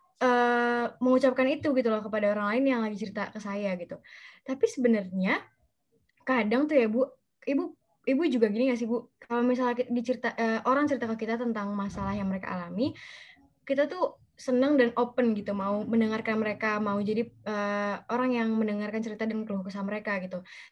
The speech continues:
Tapi kadang ada poin-poin atau posisi di mana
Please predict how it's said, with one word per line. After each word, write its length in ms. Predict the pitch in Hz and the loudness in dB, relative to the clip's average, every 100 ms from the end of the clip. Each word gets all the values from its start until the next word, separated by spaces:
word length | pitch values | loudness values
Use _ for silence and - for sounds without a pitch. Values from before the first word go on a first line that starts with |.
| - | -8
Tapi 340 | 403 359 320 | -6 -4 -2
kadang 480 | 339 370 226 208 208 - | 0 0 2 2 0 -4
ada 600 | 254 254 233 240 240 233 - _ - | -2 0 2 2 2 -2 -6 _ -2
poin-poin 600 | 247 240 247 226 214 269 | 2 4 2 2 0 0
atau 180 | 302 269 | -2 0
posisi 320 | 262 247 294 | -2 -2 -2
di 80 | 277 | 0
mana 300 | 233 214 285 | 0 2 0